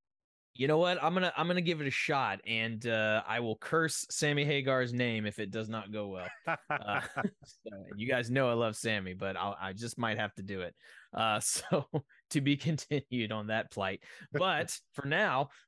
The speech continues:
Speaker 1: that is the show, you guys. We've done it. We've put another one down on the books. We are inching ever so closer to the, uh, the final straw, man. We're, we're only, we only have, what, uh, seventy-five more songs to go?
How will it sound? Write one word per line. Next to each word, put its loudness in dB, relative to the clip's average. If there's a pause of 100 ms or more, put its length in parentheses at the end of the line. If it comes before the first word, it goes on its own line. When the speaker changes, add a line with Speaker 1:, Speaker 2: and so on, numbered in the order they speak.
Speaker 1:
that 2
is 0
the 0
show, 2
you 0
guys. 0
We've -2
done 2
it. -6
We've -6
put 0
another 2
one 4
down 2
on 0
the -4
books. 0
We 2
are 2
inching 0 (100)
ever 2
so 2
closer 2 (420)
to 4
the, 2
uh, 2
the -4
final 0
straw, 2
man. 2
We're, 2
we're 4
only, 2 (300)
we 0
only 2
have, -2 (400)
what, 0
uh, 2
seventy-five 2
more 2
songs 0
to -6
go? 0